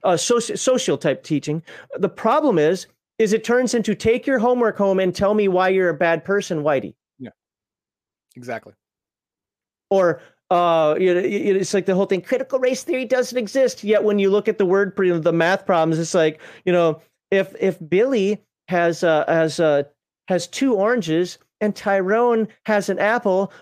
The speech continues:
Speaker 1: why is Tyrone aggrieved? And you're like,
Speaker 2: I
Speaker 1: "Fuck
Speaker 2: don't
Speaker 1: did
Speaker 2: know.
Speaker 1: this come from?"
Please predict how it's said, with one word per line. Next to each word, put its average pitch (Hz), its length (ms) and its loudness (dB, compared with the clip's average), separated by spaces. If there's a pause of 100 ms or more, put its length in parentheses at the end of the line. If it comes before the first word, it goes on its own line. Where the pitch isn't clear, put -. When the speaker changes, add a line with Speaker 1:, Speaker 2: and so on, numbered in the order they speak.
(140)
Speaker 1:
why 208 240 2
is 220 160 2
Tyrone 208 500 0
aggrieved? 180 540 -2
And 175 100 -4
you're 165 80 0
like, 135 140 -4
Speaker 2:
I - 20 -20 (1200)
Speaker 1:
"Fuck - 80 0
Speaker 2:
don't 165 80 -2
Speaker 1:
did 202 60 2
Speaker 2:
know. 262 60 4
Speaker 1:
this 415 140 0
come 302 200 -2
from?" - 140 -20